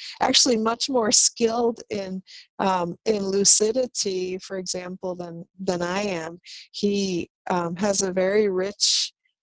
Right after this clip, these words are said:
dream life, and my parents came to this country, um, before I was born, when, when my mother was pregnant with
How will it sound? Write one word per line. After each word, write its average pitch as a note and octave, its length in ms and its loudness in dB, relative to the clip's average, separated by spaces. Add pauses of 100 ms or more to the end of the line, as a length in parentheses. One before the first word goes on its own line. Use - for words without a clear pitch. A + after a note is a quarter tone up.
dream G#3+ 340 4
life, F3+ 460 0
and G3 140 -4
my G3+ 200 -2
parents C#4+ 600 0
came A#3 460 -6
to B3+ 160 -2
this G3+ 260 0
country, F#3 840 -4 (520)
um, F3+ 540 -8 (400)
before G#3+ 360 6
I G#3 100 4
was B3 240 6
born, F#3 640 -4
when, F#3 440 -6 (380)
when F#3 360 0
my F3+ 120 -4
mother F#3 300 -2
was F3 160 -2
pregnant F#3 500 -6
with F3 240 -6